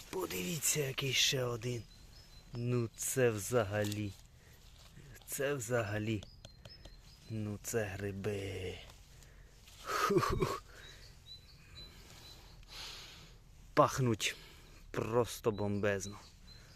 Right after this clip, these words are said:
Ось такі красені. Подивіться, це є красота. Ну, немає слів, що казати тут. Гриби говорять самі за себе.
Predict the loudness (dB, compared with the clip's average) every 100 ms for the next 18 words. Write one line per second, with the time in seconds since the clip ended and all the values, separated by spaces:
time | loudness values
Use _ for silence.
0 | -16 -8 -4 -4 -4 -6 -4 -6 -6 -2
1 | 0 0 -2 -6 -6 -10 -16 -16 -16 -16
2 | -18 -18 -18 -14 -8 -4 -2 -4 -4 -8
3 | -10 -8 -2 2 4 4 4 2 0 0
4 | 4 4 4 0 2 4 4 2 0 -4
5 | -8 -12 -14 -14 -16 -18 -20 -20 -20 -12
6 | -10 -8 -6 -6 -6 -8 -10 -8 -4 -4
7 | -4 -4 -6 -4 -4 -4 -4 -4 -4 -2
8 | -2 -2 -10 -10 -10 -10 -12 -18 -18 -18
9 | -18 -16 -16 -12 -4 0 2 4 4 6
10 | 6 4 2 -2 -2 -2 -2 -6 -4 -4
11 | -4